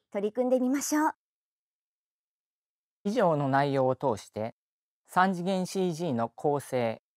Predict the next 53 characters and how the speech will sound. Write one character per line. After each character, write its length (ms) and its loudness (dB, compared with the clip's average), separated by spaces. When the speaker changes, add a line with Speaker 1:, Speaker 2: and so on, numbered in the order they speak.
Speaker 2:
お 100 0
よ 160 0
び 260 -6
描 280 2
画 120 0
の 120 0
処 180 0
理 140 0
に 120 -4
関 280 -4
す 120 -12
る 240 -8
基 120 -4
本 240 0
原 240 -2
理 100 -4
を 100 -2
理 140 -6
解 240 -2
で 100 -4
き 140 -8
る 120 -2
よ 160 -2
う 20 -4
に 140 -8
な 120 -2
る 100 -2
こ 140 -6
と 100 2
を 60 4
目 100 0
指 180 0
し 100 -16
ま 100 -10
す。 140 -20
ま 140 -2
た、 260 0
作 260 0
成 220 0
し 120 -8
た 120 6
い 80 2
三 280 -2
次 120 -6
元 220 -4
シ 120 -8
ー 120 -2
ジ 120 -6
ー 60 -2
に 160 -4
対 220 -4
し 100 -20
て 220 -8